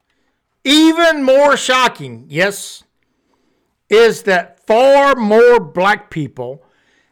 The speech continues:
and Hispanic, uh, Hispanics, seventy percent, view Biden hateful words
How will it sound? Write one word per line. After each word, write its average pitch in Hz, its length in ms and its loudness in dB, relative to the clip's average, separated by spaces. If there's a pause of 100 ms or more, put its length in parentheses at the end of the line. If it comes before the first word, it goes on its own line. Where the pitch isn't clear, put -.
(160)
and 180 200 -4
Hispanic, 180 840 -6
uh, 156 260 -14
Hispanics, 156 720 -8
seventy 240 640 -4
percent, 220 600 -6 (800)
view 190 220 -6
Biden 226 880 -4 (800)
hateful 247 580 -2
words 175 480 -2